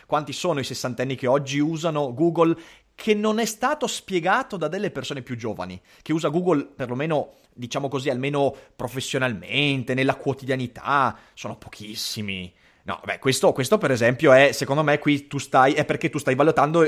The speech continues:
eh, il, il campione di riferimento che attiene a te. Ma se noi andiamo a guardare, io ho tantissime persone che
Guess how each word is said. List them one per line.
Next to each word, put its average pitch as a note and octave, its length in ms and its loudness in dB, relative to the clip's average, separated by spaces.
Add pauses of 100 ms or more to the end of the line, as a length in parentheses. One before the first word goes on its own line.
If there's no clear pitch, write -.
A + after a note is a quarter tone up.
(200)
eh, C3 220 2
il, C3 380 4 (280)
il D#3+ 220 2
campione D#3+ 640 6
di D3 100 0
riferimento D3+ 960 4
che C#3 340 6
attiene C3+ 640 2 (540)
a A#2 140 8
te. C#3 460 8 (400)
Ma E2 200 -12
se - 160 -4
noi A#2+ 220 4
andiamo A#2+ 260 4
a B2 40 4
guardare, B2 580 10
io C#3+ 180 6
ho C#3+ 240 4
tantissime C3+ 640 -4
persone A#2 1040 0
che - 180 -12